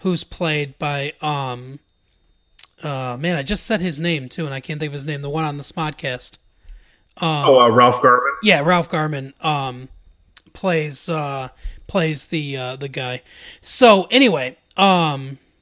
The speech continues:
Speaker 1: he, uh, they, um, there's a couple murders that happen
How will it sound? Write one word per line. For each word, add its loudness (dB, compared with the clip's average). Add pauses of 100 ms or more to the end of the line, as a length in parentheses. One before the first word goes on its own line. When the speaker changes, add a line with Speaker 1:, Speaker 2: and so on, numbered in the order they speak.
(2000)
Speaker 1:
he, 0
uh, 2
they, 2
um, -2 (460)
there's 0 (120)
a -6
couple 0
murders 0
that -6
happen -4